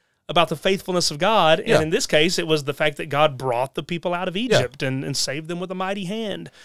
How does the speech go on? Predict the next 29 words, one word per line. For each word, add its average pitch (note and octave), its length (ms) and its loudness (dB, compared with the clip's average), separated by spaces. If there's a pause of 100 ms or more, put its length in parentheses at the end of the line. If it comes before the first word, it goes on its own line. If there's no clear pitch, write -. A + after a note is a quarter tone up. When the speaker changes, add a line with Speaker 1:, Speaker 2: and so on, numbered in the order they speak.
(180)
Speaker 2:
'Cause C3+ 100 -4
we D#3+ 80 2
Speaker 1:
So E3 40 -2
Speaker 2:
talk F3+ 220 8
about B2+ 260 6
that A#2 220 4
in A2 300 -4
a A#2+ 60 -2
lot B2+ 180 6
of A#2 80 -2
our G#2+ 100 2
lessons G#2+ 440 0
when A2 80 -6
we're G#2+ 100 -4
doing A2 240 -2
with G2 140 -8
kids. A2 340 -2
We A2+ 60 -6
talk A#2 240 -2
about G#2 160 -2
how G#2 120 -2
context A2+ 680 -4
is G2+ 100 -6
important. G2 560 -4
And G2 140 -8
so G2+ 340 -4
Speaker 1:
Mm-hmm. C3 220 -6 (260)
Speaker 2:
if - 300 -14
the, A#2 180 -6